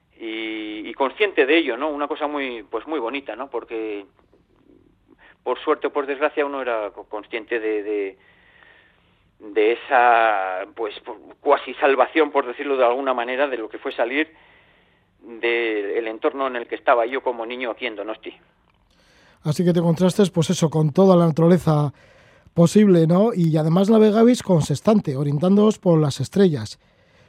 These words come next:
Speaker 2: porque ibais como bastante precarios, ¿no? ¿Y cómo fue la travesía desde las Galápagos a las Islas Marquesas?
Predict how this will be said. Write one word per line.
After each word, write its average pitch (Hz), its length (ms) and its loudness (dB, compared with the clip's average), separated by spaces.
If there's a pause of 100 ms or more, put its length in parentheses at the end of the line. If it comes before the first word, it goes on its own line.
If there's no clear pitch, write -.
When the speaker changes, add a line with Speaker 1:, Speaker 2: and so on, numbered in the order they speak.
(140)
Speaker 2:
porque 185 240 6
ibais 220 380 8 (140)
como 175 200 4
bastante 170 360 4
precarios, 160 560 2
¿no? 196 220 2 (300)
¿Y 170 100 2
cómo 226 360 10
fue 240 180 6
la 233 120 6
travesía 220 500 4
desde 190 220 4
las 190 180 4
Galápagos 196 480 4
a 196 40 4
las 185 140 2
Islas 190 220 2
Marquesas? 190 560 0